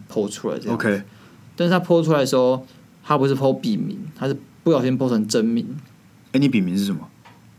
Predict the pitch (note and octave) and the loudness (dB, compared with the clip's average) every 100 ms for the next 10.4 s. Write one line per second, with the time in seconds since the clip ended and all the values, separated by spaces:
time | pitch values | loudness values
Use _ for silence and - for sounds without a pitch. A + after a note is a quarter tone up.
0 | _ - - - A#2 G#2+ A#2 - C#3+ D#3+ | _ -20 -10 -6 -4 -4 -6 -8 -10 -12
1 | - - - B3 C5+ C5 A4+ A4 B4 A4+ | -2 0 2 2 2 0 0 0 -2 -4
2 | A4+ - - A#3 B3+ A#3 F#3+ C#4+ A#3 G#3+ | -6 -4 -4 2 4 6 6 4 4 6
3 | C4+ B3+ G#3 - C#4+ D4+ G#3 G#3+ B3 A3+ | 6 6 2 4 6 6 6 4 4 2
4 | D3 B3+ B3+ A#3+ G#3+ F#3 E3 - - - | 2 -2 -10 -8 -8 -8 -14 -14 -14 -2
5 | D#3 D#3+ C#3 C#3 D3 F3+ D#3 C3+ D3 D#3 | 0 0 -2 -2 -2 0 -2 -4 -4 -4
6 | B2 B2 C3 C#3+ C3 A#2 - - - - | -2 0 0 0 0 -2 -8 -18 -20 -8
7 | E3 E3 C3 G#3 A3 C3+ B2+ B2 A2+ D#3 | -6 0 2 4 2 2 2 2 0 0
8 | G3+ A3 - E3+ F3 A2+ G#2+ B2+ C3+ A2+ | 2 2 2 0 2 -2 -2 0 0 0
9 | A#2 A#2+ A#2 A#2 A2 - E2 D2+ C#2 D3 | -2 -2 -6 -6 -6 -8 -14 -16 -18 -20
10 | - _ - - | -20 _ -20 -18